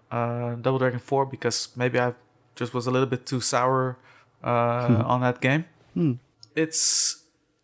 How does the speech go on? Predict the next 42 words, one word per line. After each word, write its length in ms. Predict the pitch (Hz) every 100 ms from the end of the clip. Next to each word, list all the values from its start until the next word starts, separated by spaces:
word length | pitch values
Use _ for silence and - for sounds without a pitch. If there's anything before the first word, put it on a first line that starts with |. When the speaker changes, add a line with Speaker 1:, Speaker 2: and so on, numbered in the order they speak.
| _
Speaker 1:
interesting 640 | 170 180 - 151 143 147 139
when 140 | 143
you 300 | 139 139 135 - - - -
play 340 | 147 135 131
through 480 | - - 151 127 123
it. 180 | 123 -
I, 180 | 127 131
I 320 | 135 127 127 110
kind 220 | - 143
of 180 | 131 - -
agree 260 | 127 139
with 140 | 131 123
James 240 | 143 139
there 200 | 135 127
as 120 | 120 120
well. 240 | 135 120
Like, 240 | 117 117
there's 260 | 127 131 135
a, 280 | 131 120 127
a 80 | 135
bit 140 | 139
of 80 | 131
a 60 | 123
learning 380 | 127 143 135
curve. 520 | 123 123 120 117 - -
Uh, 680 | 120 113 117 117 113 110 117
for 180 | - 135
example, 360 | 131 135 131
you, 280 | 120 123 117 127
in 400 | 127 120 - - -
Double 180 | 127
Dragon 260 | 127 131 127
Neon, 280 | 131 127 120
you 220 | 127 127
learn 320 | 123 127 131
that 280 | 123 123 - - - - -
just 260 | 131 -
attacking 420 | 123 147 131 135 135
a 60 |
lot 120 | 131
of 100 | 127
enemy, 560 | 127 127 139 131 131 -